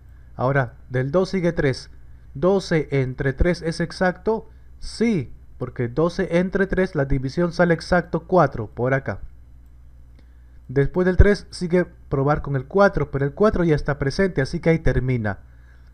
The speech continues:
Entonces ahora, dieciocho ¿entre cuál de estos números se podrá dividir exacto? O sea, ¿quiénes son sus divisores de ahí? Dieciocho entre uno sí es exacto.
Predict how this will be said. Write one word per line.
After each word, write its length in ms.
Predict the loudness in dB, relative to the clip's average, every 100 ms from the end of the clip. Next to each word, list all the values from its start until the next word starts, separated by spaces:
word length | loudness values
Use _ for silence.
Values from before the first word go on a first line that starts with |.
| -14
Entonces 460 | -8 -2 -2 -2 2
ahora, 340 | 4 4 2 -4 -18 -20 -4
dieciocho 720 | 0 2 6 4 6 2 2
¿entre 400 | 0 2 0 0
cuál 240 | 6 6
de 120 | 6 2
estos 280 | 2 0
números 460 | 2 0 2 2 4
se 140 | 2
podrá 540 | 2 0 2 2 0 -12 -20 -20 -8
dividir 340 | -2 0 4 4
exacto? 580 | 4 2 0 0 -6 -12
O 80 | -10
sea, 160 | -12
¿quiénes 320 | -2 0 0
son 180 | 0 -2
sus 160 | -2 -4
divisores 480 | -2 0 2 2 2
de 80 |
ahí? 200 | 2 0 -8 -18 -20 -20 -20 -20 -20 -20 -20 -18
Dieciocho 520 | 0 0 2 0 2
entre 260 | 0 6 6
uno 400 | 8 6 4 0 -16 -20 -16
sí 220 | 2 6
es 100 | 8
exacto. 540 | 6 2 0 0 -12